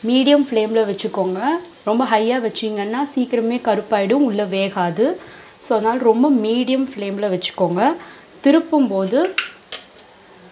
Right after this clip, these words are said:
லைட்டா மேல ஆயில் ஸ்ப்ரெட் பண்ணிட்டு நம்ம திருப்பிக்கலாம். ப்ளஸ் கொஞ்சம் நல்லா கீழ் பாட்டம் சைடு வந்து நல்லா வேகட்டும். தவா already ஹீட் பண்ணிட்டு மீடியம்ல குறைச்சிட்டு இது நம்ம போட்டு எடுக்க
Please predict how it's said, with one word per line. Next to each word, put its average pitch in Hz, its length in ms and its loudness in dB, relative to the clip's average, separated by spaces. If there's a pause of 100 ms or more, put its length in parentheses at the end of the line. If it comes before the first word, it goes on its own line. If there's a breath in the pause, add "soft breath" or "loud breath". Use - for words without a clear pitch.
(880)
லைட்டா 226 280 4 (120)
மேல 208 180 -4 (160)
ஆயில் 208 300 -6
ஸ்ப்ரெட் 190 340 -4
பண்ணிட்டு 180 320 -2 (100)
நம்ம 233 180 -2 (100)
திருப்பிக்கலாம். 175 580 -4
ப்ளஸ் 226 240 -10
கொஞ்சம் 214 240 0
நல்லா 220 140 2 (120)
கீழ் 247 260 0
பாட்டம் 247 400 0
சைடு 190 200 -4
வந்து 233 160 -8
நல்லா 226 120 0 (120)
வேகட்டும். 202 520 0 (460 loud breath)
தவா 226 200 6 (180)
already 233 480 -2
ஹீட் 277 320 -4
பண்ணிட்டு 214 340 -4 (120)
மீடியம்ல 247 480 -2 (120)
குறைச்சிட்டு 220 440 -2 (100)
இது 214 180 -6
நம்ம 240 240 -2
போட்டு 185 260 -6
எடுக்க 165 180 -4